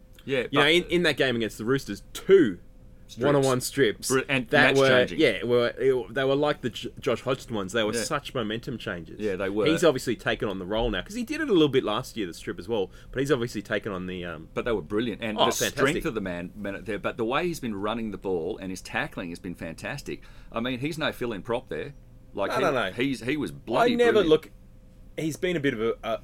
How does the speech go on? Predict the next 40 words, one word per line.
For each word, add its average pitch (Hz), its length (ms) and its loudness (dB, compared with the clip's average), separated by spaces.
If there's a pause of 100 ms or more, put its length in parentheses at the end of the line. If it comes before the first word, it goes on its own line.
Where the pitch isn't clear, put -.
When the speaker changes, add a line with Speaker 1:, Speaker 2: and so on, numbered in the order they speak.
(120)
Speaker 2:
a 98 200 -4
whipping 107 320 -8
boy, 95 360 -2 (440)
and 110 80 -8
he's 104 100 -10
been 127 160 2
a - 20 -6
bit 104 120 -4
of 90 60 -6
a 90 40 -10
scapegoat 92 540 -4 (100)
from 98 240 -8
Raiders 90 260 -6
fans, 90 500 -10 (240)
uh, 82 280 -10
over 92 160 -6
the 92 80 -8
last 90 240 -6
couple - 140 -18
of 95 60 -10
years. 85 340 -10 (280)
And, 123 140 -4
um, 127 120 -6 (640)
you 131 120 -4
know, 107 100 -6
he 120 300 -6
has 131 340 0
Speaker 1:
Not 131 160 -4
from 98 100 -6
this 123 120 -2
Speaker 2:
had, 117 180 2
Speaker 1:
one. 135 80 -12
Speaker 2:
well, 131 160 4
he 131 100 0
has 143 260 0
dropped - 320 -2
the 92 60 -12
ball 104 220 0
occasionally, 98 420 -4
but 113 140 -6